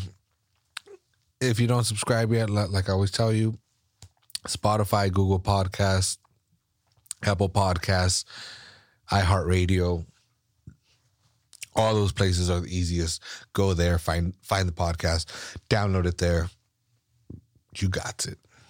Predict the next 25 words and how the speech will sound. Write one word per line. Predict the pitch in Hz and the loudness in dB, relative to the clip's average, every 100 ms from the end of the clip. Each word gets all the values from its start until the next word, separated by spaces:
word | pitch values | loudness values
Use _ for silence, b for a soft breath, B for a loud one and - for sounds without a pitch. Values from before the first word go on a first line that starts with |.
| B B - | B B -2
Every | 101 92 | 2 2
week, | 85 82 - | 2 0 -2
or | 101 95 | 0 2
not | 123 135 | 2 2
every | 101 95 | 2 0
week, | 78 76 | -2 -4
whenever | 117 135 127 | -2 0 0
it | 101 | 0
comes | 98 87 | 0 0
out. | 80 76 | 0 0
Whenever | 110 151 151 | 0 2 0
it | 139 | 0
comes | 135 123 | 0 2
out, | 123 113 - _ _ | 0 -2 -6 _ _
it'll | 123 92 | 2 2
be | 85 95 87 | 2 4 4
there. | 87 87 B B B B | 4 2 B B B B
It'll | 101 90 | 0 0
say | - 85 | 2 2
new | 87 104 104 | 4 4 4
episodes. | 90 95 - 92 85 | 0 -2 0 0 -2
Boom, | - 107 98 90 | 0 2 2 2
you | |
hit | 82 - | 2 0
play. | - 101 95 92 | 0 2 2 0